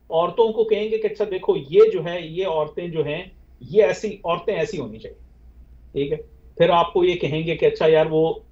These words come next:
पर्दे लगा दो स्कूलों के अंदर।" तो यही करेंगे ना वो। तो इनसे और कोई उम्मीद नहीं की जा सकती। तो जहां तक तब्दीली का ताल्लुक है, देखें तब्दीली इस तरह थोड़ी आती है। ये तो जो है अभी इन,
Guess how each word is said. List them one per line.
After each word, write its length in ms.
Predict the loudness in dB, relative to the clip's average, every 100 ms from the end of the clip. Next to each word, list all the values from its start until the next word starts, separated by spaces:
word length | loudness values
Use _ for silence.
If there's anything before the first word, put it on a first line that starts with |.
| 0
पर्दे 240 | 4 6
लगा 300 | 6 6 4
दो 120 | 2
स्कूलों 380 | 0 -2 -6 -4
के 100 | -2
अंदर।" 240 | -4 0 0 -2 -18 -20 -20 _ _ -10
तो 60 | -4
यही 220 | 0 2
करेंगे 340 | 2 2 -2
ना 80 | -4
वो। 240 | -4 -6 -10 _ _ _
तो 80 | -10
इनसे 240 | -6 0 4
और 260 | 6 4
कोई 160 | 4 2
उम्मीद 280 | 2 -4 -6
नहीं 100 | -6
की 140 | -2
जा 160 | -2 -2
सकती। 320 | -8 -12 -20 _ _ _ 0
तो 60 |
जहां 280 | 2 4 2
तक 220 | 2 -2 0
तब्दीली 420 | 0 0 -2 -2
का 120 | 0
ताल्लुक 500 | 0 4 4 2 -2
है, 60 | -4
देखें 340 | -4 -8 -4
तब्दीली 400 | -4 -2 -4 -2
इस 120 | -2 0
तरह 140 | 2 4
थोड़ी 220 | 4 4
आती 280 | 0 -2 0
है। 180 | 0 -2 _ _ _ _ _ _ -14
ये 180 | -6 -6
तो 480 | 2 6 8 6 2 -14 _ _ _
जो 140 | -8 -4
है 240 | -2 -2
अभी 260 | -4 -4 -4
इन, 300 | -6 -6